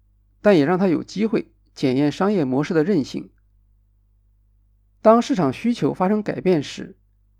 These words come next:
Airbnb 供给侧的优势体现出来。在 Airbnb 平台上，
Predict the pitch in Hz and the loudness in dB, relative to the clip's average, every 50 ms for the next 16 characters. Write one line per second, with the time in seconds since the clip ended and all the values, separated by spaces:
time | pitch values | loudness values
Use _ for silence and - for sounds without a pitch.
0 | _ _ _ _ _ _ _ _ _ _ _ _ _ _ _ - 170 185 196 196 | _ _ _ _ _ _ _ _ _ _ _ _ _ _ _ 2 4 4 4 2
1 | - 202 190 190 190 196 - 208 180 - - _ _ _ - 233 220 180 151 - | 2 0 0 0 -2 -2 -4 -6 -6 -6 -10 _ _ _ -2 0 0 0 -2 -4
2 | - - - - - 180 143 135 127 147 151 165 170 165 - 170 - - _ _ | -10 -12 -12 -4 -2 -2 -2 0 -2 0 -2 -2 -2 -4 -6 -10 -10 -10 _ _
3 | _ _ _ - - 135 123 - 143 131 123 - 147 - - - _ _ _ _ | _ _ _ -8 -8 -8 -4 -2 -4 -4 -4 -6 -8 -8 -10 -12 _ _ _ _
4 | _ _ _ _ _ _ _ _ _ _ _ _ _ _ _ _ _ _ _ _ | _ _ _ _ _ _ _ _ _ _ _ _ _ _ _ _ _ _ _ _
5 | _ _ _ _ _ _ _ _ _ _ _ _ _ - 214 208 190 - 196 196 | _ _ _ _ _ _ _ _ _ _ _ _ _ 4 4 4 6 4 4 4
6 | 208 214 190 208 214 214 214 208 208 170 147 - 156 165 175 156 143 151 170 156 | 4 4 4 4 2 0 0 0 -4 -4 -4 -2 -2 -2 0 0 -2 0 -2 -4
7 | - - _ | -4 -4 _